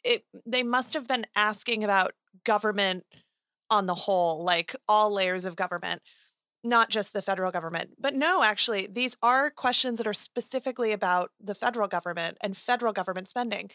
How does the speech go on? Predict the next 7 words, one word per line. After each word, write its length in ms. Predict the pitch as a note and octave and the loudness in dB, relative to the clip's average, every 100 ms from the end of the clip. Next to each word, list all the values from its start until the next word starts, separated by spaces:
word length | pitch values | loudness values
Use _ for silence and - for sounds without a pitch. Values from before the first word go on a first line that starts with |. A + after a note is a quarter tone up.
| - _ _ | -20 _ _
So, 240 | - B3+ | -4 -2
for 200 | A#3 B3 | 0 -2
example, 640 | A3+ - C4 A#3 G3 F3+ - _ _ _ | -4 -2 -2 0 0 0 -4 _ _ _
sixty-five 920 | - - D#4 - - D#4 - A#3+ A#3 - | -18 -6 -4 -4 -4 -2 2 2 2 -4
percent 720 | A3+ - G#3+ F#3 F3 - - - | -6 -2 0 0 -2 -10 -10 -2
of 160 | A3 | -2
Americans 800 | G#3 G3+ G3+ F#3+ F3+ E3 E3 - | 0 -2 -2 -2 -6 -8 -12 -16